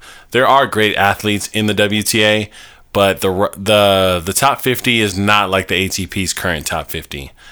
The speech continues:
A T P's current top fifty has got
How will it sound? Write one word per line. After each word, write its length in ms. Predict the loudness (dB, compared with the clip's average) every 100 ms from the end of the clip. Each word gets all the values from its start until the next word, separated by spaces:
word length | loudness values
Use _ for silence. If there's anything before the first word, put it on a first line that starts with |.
| -20 _ -2
A 140 | 0
T 180 | 0 -2
P's 240 | -2 -2
current 260 | 0 -2 0
top 220 | 0 0
fifty 340 | 0 -2 -2 -4
has 280 | -4 -6
got 340 | -2 0 0